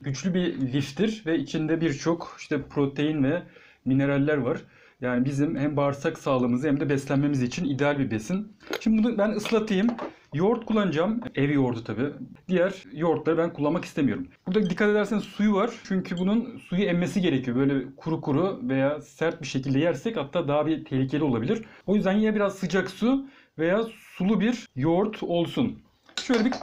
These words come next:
kabıma alıyorum. Burada da kitaplarımız var. Bunlar işte, e, bağırsak sağlığının ne kadar önemli olduğunu bize anlatıyor. İşte bağırsakla beyin arasında ilişkiler, bağırsak sorunlarının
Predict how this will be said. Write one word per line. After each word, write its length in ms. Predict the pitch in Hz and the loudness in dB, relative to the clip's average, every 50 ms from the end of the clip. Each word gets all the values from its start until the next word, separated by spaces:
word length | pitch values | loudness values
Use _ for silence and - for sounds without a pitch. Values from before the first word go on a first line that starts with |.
| - - | -12 -10
kabıma 580 | - - 226 240 214 226 196 185 202 240 247 - | -4 -2 0 2 2 2 2 2 2 2 0 0
alıyorum. 540 | - 196 196 202 220 202 165 165 190 196 185 | 0 0 0 2 2 2 2 0 -2 -2 -4
Burada 180 | 180 170 180 | -2 -2 0
da 80 | 185 190 | -2 -2
kitaplarımız 600 | - - - 175 170 175 185 190 196 208 196 165 | -2 -2 -2 -2 0 0 0 2 2 2 2 2
var. 160 | 165 135 120 120 | 2 2 2 0
Bunlar 300 | 147 160 160 160 160 160 | 0 0 2 2 0 -2
işte, 220 | 156 - - 175 | -4 -6 -4 -4
e, 320 | 160 143 127 131 131 127 | -2 0 0 0 0 2
bağırsak 460 | 127 131 135 135 135 - 180 170 - - | 2 2 2 0 0 -2 -2 -4 -4 -6
sağlığının 580 | - - 160 147 143 147 143 143 156 170 170 | -4 0 2 2 4 2 2 2 2 2 2
ne 120 | 160 160 - | 0 0 0
kadar 220 | 165 147 151 160 | 0 0 0 2
önemli 380 | 135 147 147 147 147 151 160 165 | 2 2 2 2 2 2 0 0
olduğunu 680 | 143 147 139 139 131 127 139 147 143 151 156 160 156 156 - - | 0 2 0 0 0 0 2 2 2 4 2 0 0 -4 -4 -4
bize 180 | 131 127 151 | 0 0 2
anlatıyor. 560 | 143 135 135 135 123 127 - 127 120 123 143 | 2 2 2 2 0 -2 -2 -2 0 0 0
İşte 320 | 151 - - - 139 131 120 | -2 -4 -2 -2 -2 0 0
bağırsakla 540 | 131 127 127 127 127 - 143 - 151 135 131 | 0 0 -2 -2 -2 -4 -4 -2 -2 0 2
beyin 160 | 139 147 143 | 2 2 2
arasında 460 | 147 147 147 139 - - 156 151 151 | 2 2 0 -2 -2 -4 -2 0 0
ilişkiler, 580 | 143 143 143 135 - - - 139 147 156 151 151 - - - - _ - | 0 0 -2 -4 -6 -6 -2 0 0 0 0 -4 -8 -18 -20 -20 _ -4
bağırsak 420 | 131 127 131 135 131 - 165 160 | -2 0 0 0 0 -2 -4 -4
sorunlarının 840 | - - - 156 156 160 156 156 156 147 151 156 156 156 160 156 | -4 -2 0 0 2 2 2 2 2 2 2 2 2 2 0 -2